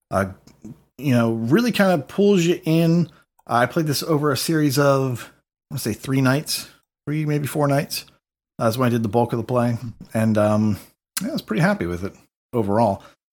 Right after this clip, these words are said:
And I, I would not save this for the very end 'cause, uh, just, you know, get it done kinda early. You've got a little bit of time. Um, so, yeah, take a look at it.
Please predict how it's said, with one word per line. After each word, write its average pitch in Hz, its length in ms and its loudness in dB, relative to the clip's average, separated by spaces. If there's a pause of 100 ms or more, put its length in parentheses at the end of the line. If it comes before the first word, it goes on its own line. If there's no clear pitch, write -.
(580)
And 113 80 0
I, 113 60 0 (100)
I 143 60 2
would 165 200 4
not 185 160 2
save 180 240 0
this 175 120 -4
for 180 120 -2
the 160 80 -2
very 151 240 2
end 143 200 0
'cause, 131 340 -4
uh, 120 440 0 (340)
just, 170 160 -10
you 170 100 -4
know, 147 100 -2
get 165 180 -2
it 170 60 -4
done 160 300 2 (440)
kinda 226 260 0
early. 101 320 0
You've 147 280 -4
got 233 140 2
a - 20 4
little 185 160 6
bit 120 100 0
of 95 60 -8
time. 101 280 -6 (840)
Um, 87 380 -8
so, 113 340 0 (180)
yeah, 226 160 2 (400)
take 175 100 -2
a 196 40 2
look 185 100 4
at 98 100 2
it. - 140 -8